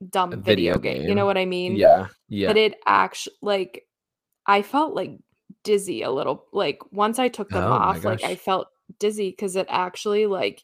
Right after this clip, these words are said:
Speaker 1: you felt like you were there, and then the, the little car thing that you were on, like, also m-, moved and, like, made noise and stuff, so it was,
Speaker 2: Right.
Speaker 1: like
Speaker 2: E-,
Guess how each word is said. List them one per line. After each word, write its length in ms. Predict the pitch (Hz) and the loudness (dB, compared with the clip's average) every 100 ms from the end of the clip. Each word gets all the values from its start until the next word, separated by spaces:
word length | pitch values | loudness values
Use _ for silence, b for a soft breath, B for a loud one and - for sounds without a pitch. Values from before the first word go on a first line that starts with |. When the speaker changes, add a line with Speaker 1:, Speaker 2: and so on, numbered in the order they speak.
| - | -12
Speaker 1:
you 260 | 196 196 196 | -8 -6 -6
felt 300 | - 190 110 | -6 -4 -4
like 180 | - - | -6 -8
you 80 | |
were 120 | 190 185 | -8 -4
there, 280 | 190 185 180 | -2 -2 -4
and 140 | 185 | -4
then 180 | 180 180 | -6 -4
the, 260 | 175 123 - _ _ _ _ _ - - b b b b _ | -2 -2 -4 _ _ _ _ _ -20 -20 b b b b _
the 440 | 202 190 185 - - _ - | 0 2 0 -4 -10 _ -6
little 260 | 202 190 - | -2 -2 -2
car 380 | - 185 190 | -2 2 2
thing 200 | 190 185 | 0 -4
that 60 | 139 | -6
you 120 | 143 | -6
were 120 | 131 | 0
on, 240 | 120 113 117 | 0 0 -2
like, 400 | 107 107 - _ _ _ _ 127 | -6 -8 -12 _ _ _ _ -2
also 400 | 160 - 214 202 | -2 0 0 0
m-, 200 | 202 - _ - | -6 -14 _ -4
moved 480 | 208 214 220 208 190 | 2 4 4 0 -4
and, 120 | 175 | -4
like, 240 | 175 - | -6 -6
made 360 | 190 - 196 214 _ _ - | -4 -2 -4 -10 _ _ -12
noise 420 | 202 - 131 196 | -8 -6 -6 -6
and 120 | 254 | -8
stuff, 400 | - 302 311 311 | -4 -2 -2 -2
so 260 | - 196 170 | -4 -2 -2
it 120 | 120 | -2
was, 320 | 190 92 90 | -2 0 0
Speaker 2:
Right. 20 | 80 | 0
Speaker 1:
like 420 | - - - - _ _ _ _ _ _ _ _ _ | -2 -6 -12 -20 _ _ _ _ _ _ _ _ _
Speaker 2:
E-, 260 | 87 76 | -6 -6